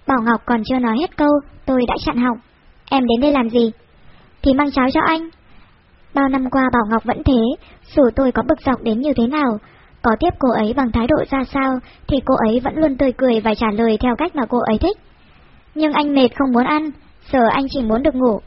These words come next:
em về đi." Nhanh như cắt, mặc cho tay tôi đã chắn ngang cửa, để ngăn không cho Bảo Ngọc bước vào căn phòng. Cô ấy cúi người, luồn dưới tay tôi rồi chạy biến vào phòng. Tôi nhìn cô ấy trong cảm giác bất lực.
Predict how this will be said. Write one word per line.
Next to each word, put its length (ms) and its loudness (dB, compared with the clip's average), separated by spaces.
em 160 0
về 180 4
đi." 80 2
Nhanh 200 0
như 160 4
cắt, 200 -2
mặc 180 0
cho 200 0
tay 200 0
tôi 260 2
đã 140 -2
chắn 180 -4
ngang 180 -2
cửa, 240 4
để 140 2
ngăn 260 -2
không 160 0
cho 180 0
Bảo 120 0
Ngọc 160 0
bước 200 0
vào 220 0
căn 140 -2
phòng. 280 0
Cô 140 6
ấy 400 0
cúi 200 4
người, 300 4
luồn 300 4
dưới 180 0
tay 200 0
tôi 400 4
rồi 220 4
chạy 180 -2
biến 200 -2
vào 200 0
phòng. 240 0
Tôi 140 4
nhìn 220 2
cô 100 0
ấy 300 2
trong 160 0
cảm 220 -4
giác 140 -4
bất 140 -2
lực. 180 2